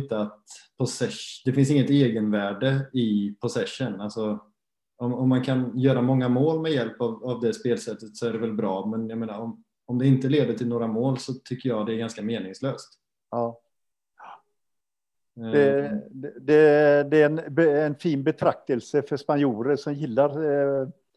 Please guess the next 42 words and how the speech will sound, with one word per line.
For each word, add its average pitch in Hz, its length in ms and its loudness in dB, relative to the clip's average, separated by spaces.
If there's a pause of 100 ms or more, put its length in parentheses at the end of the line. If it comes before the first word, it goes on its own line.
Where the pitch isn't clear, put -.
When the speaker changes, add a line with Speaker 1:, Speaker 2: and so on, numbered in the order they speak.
(340)
Speaker 2:
s-, - 120 -14
eh, 135 260 2
Barcelona. 120 680 0
Jag, 139 280 2
jag 147 220 6
älskar 135 340 0
Barcelona, 147 560 0
så 135 100 -4
jag 156 120 0
älskade 156 460 0
att 170 80 -4
se 151 180 2
dem 123 180 0
när 127 80 0
de 131 100 -2
spelade 113 440 0
så, 143 140 -8
och 131 180 -4
behöll 120 300 0
bollen. 98 360 -4 (540)
Men 135 140 0
som 143 140 -6
sagt, 139 260 -2
då 147 60 2
hade 135 260 0
de 151 140 2
Messi 127 400 -2
och 120 100 0
de 127 120 -4
hade 131 180 0
Xavi 117 480 -2
och 117 300 -2 (120)
Iniesta 127 600 -2
som 117 380 -10
kunde 117 240 -4
luckra 113 340 -2
upp 123 180 -2
försvaren 113 540 -2
ändå 127 280 -2
och 131 100 -2
göra 120 200 0
mål. 92 220 -6